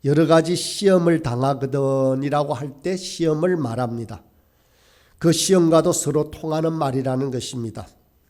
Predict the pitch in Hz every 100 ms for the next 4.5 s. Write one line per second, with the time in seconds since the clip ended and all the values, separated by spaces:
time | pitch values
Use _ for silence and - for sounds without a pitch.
0 | _ _ _ _ 139 143 139 160 165 -
1 | 147 160 143 143 185 - _ 131 135 156
2 | 160 160 160 170 170 156 135 139 139 135
3 | 151 214 - _ - - 170 - 170 151
4 | 123 - 123 107 104